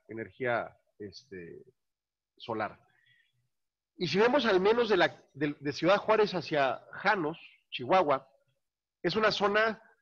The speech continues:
prácticamente plana. Sí hay algunos cerros, sí hay algunas mesetas elevadas, pero en términos generales prácticamente no hay sombras. Así que, digo, sin pensar en una posición extrema y absurda, pero poner una serie de parques solares en toda esa zona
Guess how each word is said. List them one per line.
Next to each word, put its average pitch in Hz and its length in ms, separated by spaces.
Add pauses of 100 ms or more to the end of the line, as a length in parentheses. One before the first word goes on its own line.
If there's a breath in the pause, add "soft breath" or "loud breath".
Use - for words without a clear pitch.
(180)
prácticamente 214 640
plana. 196 360
Sí - 160
hay 247 120
algunos 214 540
cerros, 190 600 (680)
sí - 140
hay 196 120
algunas 180 340
mesetas 160 460
elevadas, 156 640 (420)
pero 165 140
en 151 100
términos 202 340
generales 185 580
prácticamente 185 640
no 170 80
hay 165 80
sombras. 151 640 (400)
Así 190 340
que, 226 380 (580)
digo, 156 340
sin 131 220
pensar 139 360
en 170 120
una 143 640
posición 127 340
extrema 156 380
y 120 80
absurda, 135 560 (400)
pero 170 280
poner 180 320
una 226 200
serie 226 360
de 180 100
parques 175 360
solares 160 380
en 123 120
toda 156 140
esa 147 100
zona 139 340